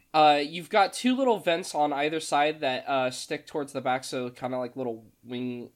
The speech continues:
wing vents. Uh, speaking of which, the Wing Gundam has, you know, vents kinda like this. Just, these are not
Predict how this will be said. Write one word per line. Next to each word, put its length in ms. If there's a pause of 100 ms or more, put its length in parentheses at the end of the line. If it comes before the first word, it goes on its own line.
wing 440
vents. 540 (500)
Uh, 320
speaking 320
of 60
which, 160
the 80
Wing 180
Gundam 240
has, 380 (140)
you 140
know, 300
vents 300
kinda 200
like 200
this. 240
Just, 380
these 200
are 140
not 260